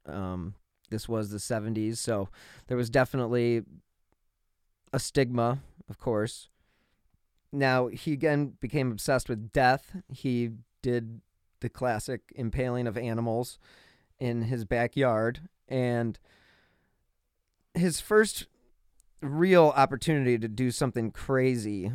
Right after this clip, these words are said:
was when he was driving and he saw a young man by the name of Stephen Hicks.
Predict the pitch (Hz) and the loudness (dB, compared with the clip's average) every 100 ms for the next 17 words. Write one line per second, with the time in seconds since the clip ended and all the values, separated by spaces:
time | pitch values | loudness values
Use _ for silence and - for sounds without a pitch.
0 | - 104 113 117 117 110 107 107 107 113 | -8 -8 -2 0 2 2 0 -2 -6 -8
1 | 120 - - _ - 113 127 123 117 113 | -12 -18 -20 _ -14 -4 0 0 0 0
2 | 107 107 - _ _ _ _ _ _ _ | -2 -4 -8 _ _ _ _ _ _ _
3 | - _ _ _ _ _ _ _ _ - | -20 _ _ _ _ _ _ _ _ -10
4 | - 190 165 160 151 143 135 - 147 - | -2 0 4 6 6 4 0 -6 -10 -16
5 | - _ _ _ 110 110 107 92 90 101 | -20 _ _ _ -8 -2 -2 -2 -2 -2
6 | 117 165 170 170 - 120 117 123 123 123 | -2 -4 -6 -12 -8 -2 0 0 0 0
7 | 123 110 139 131 143 127 - 107 104 110 | -2 -4 -10 -10 -8 -6 -2 0 2 0
8 | - - 117 104 104 117 95 101 107 143 | -2 -4 -2 0 0 -2 -2 -2 -2 -2
9 | 147 - - 92 110 107 101 107 113 104 | -6 -12 -8 -4 -2 -2 -2 -2 -4 -4
10 | 98 107 113 - - 98 98 104 - 220 | -4 -4 -6 -10 -8 -6 -4 -4 -2 -2
11 | - - - - | -2 -4 -14 -14